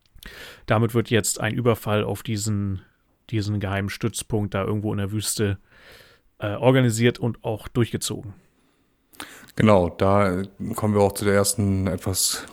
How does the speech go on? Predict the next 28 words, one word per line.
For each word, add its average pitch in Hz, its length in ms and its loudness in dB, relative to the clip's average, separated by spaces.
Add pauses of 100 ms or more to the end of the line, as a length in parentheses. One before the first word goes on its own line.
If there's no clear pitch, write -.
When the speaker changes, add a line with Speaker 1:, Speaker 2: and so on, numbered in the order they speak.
Speaker 2:
größeren 95 560 4
Action-Szene 101 800 2
und 95 320 -2
Geballer 98 540 4
und 95 120 -2
Explosionen 98 680 -2
und 92 120 -2
Autos - 640 -2
gehen 98 160 -4
kaputt. - 440 0 (1400)
Da 95 440 4 (140)
holen 98 220 2
die 95 100 -6
sich, - 840 -4
äh, 101 460 4
ich 98 100 0
glaub, - 200 0
drei 104 260 6
Millionen 101 480 6
war 90 160 4
das, - 640 0
Speaker 1:
Mhm. 120 80 0
Speaker 2:
was 127 160 0
sie 95 80 2
sich 92 180 -2
da 92 160 0
von 92 280 -2
dem 90 340 0